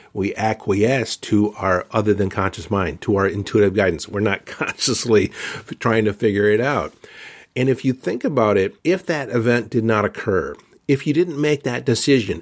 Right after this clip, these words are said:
at that time, your life would be completely different.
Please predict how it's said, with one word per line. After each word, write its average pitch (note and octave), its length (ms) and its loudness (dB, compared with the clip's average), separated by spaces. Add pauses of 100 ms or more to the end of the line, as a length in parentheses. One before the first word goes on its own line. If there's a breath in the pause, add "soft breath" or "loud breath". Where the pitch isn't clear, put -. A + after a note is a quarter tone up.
at G#2+ 200 -4
that G2 200 4
time, G#2 500 -2 (420 soft breath)
your G#2 240 2
life G#2+ 520 0 (460)
would G#2+ 180 0
be A2+ 120 4
completely G#2 760 -2
different. F#2 560 -2